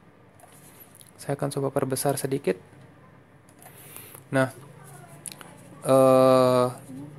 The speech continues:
warna hitam ini menunjukkan, eh, bahwa ini adalah frame kita. Kalau teman-teman pengen mengubah background dari framenya,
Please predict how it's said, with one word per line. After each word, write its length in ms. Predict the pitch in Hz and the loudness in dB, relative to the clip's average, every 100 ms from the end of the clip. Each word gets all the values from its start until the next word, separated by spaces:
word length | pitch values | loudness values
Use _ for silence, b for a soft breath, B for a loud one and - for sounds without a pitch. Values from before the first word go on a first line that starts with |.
| - | 2
warna 320 | 139 156 208 | 4 6 4
hitam 320 | 190 165 147 | 2 0 0
ini 240 | 135 139 170 | 2 2 2
menunjukkan, 720 | 151 135 127 127 160 165 151 - - | 2 0 0 0 0 0 -4 -14 -4
eh, 220 | 131 127 123 | 2 2 4
bahwa 400 | 123 143 151 - - | 2 4 2 2 -6
ini 320 | - 135 156 | -4 0 2
adalah 400 | 147 127 127 147 | 2 2 4 4
frame 320 | - - 131 131 | 2 0 0 -2
kita. 320 | 131 123 117 - B B | -2 -4 -6 -16 B B
Kalau 160 | 135 175 | 2 4
teman-teman 400 | 185 170 165 147 | 4 0 0 0
pengen 320 | 143 139 135 | 0 0 0
mengubah 480 | 135 127 127 127 - | -2 0 0 0 -2
background 720 | 135 131 - 139 131 127 127 | -2 -2 0 2 4 2 0
dari 320 | 127 127 127 | 2 2 0
framenya, 560 | - - 170 151 127 | 0 -2 0 0 0